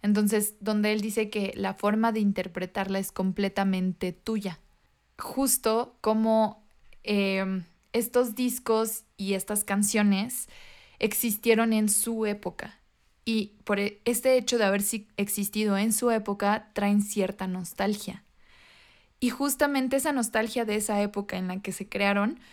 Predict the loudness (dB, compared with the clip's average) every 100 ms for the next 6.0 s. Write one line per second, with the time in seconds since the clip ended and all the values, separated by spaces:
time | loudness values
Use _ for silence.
0 | -20 _ 2 4 6 6 4 4 4 4
1 | 4 2 2 2 0 0 -2 -2 -2 0
2 | 2 0 0 2 2 0 -2 -4 -4 -4
3 | -6 -6 -2 0 0 -2 -2 -4 -2 -2
4 | -2 -2 -2 0 0 0 0 0 0 -2
5 | -4 -6 0 2 2 2 0 0 0